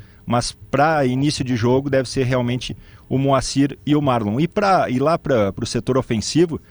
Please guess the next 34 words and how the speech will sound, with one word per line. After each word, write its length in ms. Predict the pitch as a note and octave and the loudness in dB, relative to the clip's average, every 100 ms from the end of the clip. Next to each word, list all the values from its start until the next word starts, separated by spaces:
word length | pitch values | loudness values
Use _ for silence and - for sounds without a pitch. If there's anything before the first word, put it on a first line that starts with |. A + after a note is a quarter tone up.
| - - - | -20 -20 -4
não 140 | F3+ | -2
deve 260 | D#3+ D3 C3 | 0 0 2
alterar 440 | C3 B2 C3 A#2+ | 0 2 0 2
a 40 | B2 | 0
equipe 260 | A#2 A#2 | -2 -8
titular, 540 | - A#2 B2 G#2+ C3+ D#3+ | -6 -6 0 0 0 -2
com 200 | - B2+ | -6 -4
o 60 | |
Diego 260 | A2 B2 G#2+ | -2 -2 -2
Rosa 340 | G2+ A2+ G#2+ | 0 0 0
por 160 | G2+ G2 | -4 -4
um 100 | F#2 | 0
lado, 360 | A#2 D#3+ C#3+ A#2+ | 0 0 0 -2
o 20 | |
Jean 180 | A#2 G#2+ | -2 -2
Dias 220 | A#2+ G#2+ | -2 -4
por 160 | G#2+ | -2
outro, 300 | G#2 C#3 C#3+ | 0 0 -2
o 20 | A2+ | -4
Peninha 480 | B2+ A#2 B2+ B2+ - | -2 -2 -2 -6 -2
e 100 | A#2+ | 0
o 100 | B2 | 2
Heron, 320 | A#2 A#2 E3+ - - - - | 2 2 0 -8 -20 -20 -4
mas 220 | C3+ D3 | -2 -2
tu 100 | - | -4
fica 240 | - E3+ G3 | -6 -2 -2
sem 160 | F#3 | 0
alternativa 840 | F3+ F#3 F#3 F3+ - F3+ F3 G#3 - - | -2 -2 -2 -4 0 0 2 0 -2 -2
pra 120 | E3+ | -2
substituição 680 | F#3 F3+ - G3+ A3 - F#3+ | 0 -2 -4 -4 -4 -2 -2
também, 420 | A3+ G#3+ D#3+ D3+ - - - | -2 0 0 -2 -10 -20 -20
sem 320 | - - C3 | -6 -2 -2
o 40 | C3 | 0
Wesley 500 | A#2+ C#3 D#3+ E3+ | 2 0 0 -2